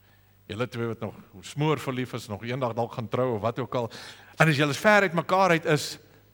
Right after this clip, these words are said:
gaan jy laat 'n bietjie siekte in jou in die bed bly? Nou, Jacqueline, as jy 'n geleentheid het om hom te kan sien en met hom te kan praat.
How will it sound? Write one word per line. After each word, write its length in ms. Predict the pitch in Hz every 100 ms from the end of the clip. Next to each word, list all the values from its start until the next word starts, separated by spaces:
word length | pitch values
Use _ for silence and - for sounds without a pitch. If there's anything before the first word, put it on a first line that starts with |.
| _ _ _
gaan 280 | - 190 170
jy 160 | 170
laat 160 | 180 170
'n 60 |
bietjie 200 | 156 156
siekte 280 | 151 185 180
in 60 | 160
jou 80 | 147
in 140 | 135
die 80 | 135
bed 120 | 190
bly? 260 | 147 110 98 - - _ _ _ _ _
Nou, 160 | 107
Jacqueline, 560 | 104 110 123 120 180 - - - _ _ -
as 140 | 131
jy 80 | 135
'n 100 | 131
geleentheid 460 | 147 147 196 175
het 160 | 156 143
om 100 | 143
hom 100 | 135
te 80 | 139
kan 160 | 123
sien 260 | 117 269 160 - _ _ _ _ _ - -
en 120 | 185 180
met 100 | 180
hom 100 | 147
te 100 | 151
kan 180 | 147
praat. 520 | 123 262 233 - -